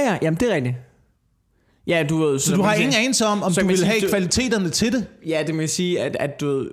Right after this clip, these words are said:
Speaker 1: havde du været en dreng, så ja. Altså, du ved, så kan man sige, ja, så havde du, du ligger i, på det øverste hylde. Og det er rigtigt, havde du været en dreng, så havde den hylde været så meget federe. At være på den aller, allerøverste hylde.
Speaker 2: Ja,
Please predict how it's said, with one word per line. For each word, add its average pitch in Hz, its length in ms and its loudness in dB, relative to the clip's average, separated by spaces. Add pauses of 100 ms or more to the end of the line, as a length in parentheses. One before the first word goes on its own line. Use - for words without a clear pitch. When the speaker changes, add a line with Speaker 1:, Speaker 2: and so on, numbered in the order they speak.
(220)
Speaker 1:
havde 143 180 -2
du 139 60 -2
været 135 140 -2
en 131 80 -6
dreng, 175 340 -2
så 170 120 -4
ja. 151 440 0 (440)
Altså, 160 160 -2
du 147 100 -2
ved, 143 80 -2
så 143 60 -4
kan 147 60 -2
man 143 80 -2
sige, 131 160 -2
ja, 147 320 0
så 165 180 -2
havde 147 260 -2 (380)
du, 135 180 -2 (120)
du 190 100 0
ligger 175 360 2 (220)
i, - 60 -14 (180)
på 170 100 2
det 190 140 -2
øverste 151 360 -2
hylde. 117 340 -2 (680)
Og 147 140 -2
det 165 100 0
er 156 40 2
rigtigt, 151 180 -2
havde 151 120 0
du 143 40 0
været 139 140 2
en 131 40 -2
dreng, 156 380 -4
så - 140 -6
havde 151 180 -4
den 151 120 -2
hylde 147 320 -2
været 127 160 -2
så 139 180 -2
meget 92 200 0
federe. - 280 -8 (440)
At 135 100 0
være 120 120 0
på - 120 0
den 107 160 -8
aller, 147 180 0
allerøverste 98 500 -4
hylde. 135 240 -2
Speaker 2:
Ja, 170 60 0